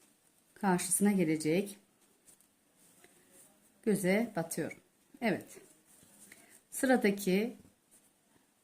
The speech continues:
zincirime ve onun karşısındaki zincirime şöyle batıyorum.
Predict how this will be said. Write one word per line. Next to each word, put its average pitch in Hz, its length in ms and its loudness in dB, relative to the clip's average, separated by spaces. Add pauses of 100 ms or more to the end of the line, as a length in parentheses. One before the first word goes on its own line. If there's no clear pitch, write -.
(1700)
zincirime 170 840 2
ve 208 120 2
onun 214 220 2
karşısındaki 202 1000 0 (1700)
zincirime 175 840 2 (240)
şöyle 170 680 -4 (3500)
batıyorum. - 360 -10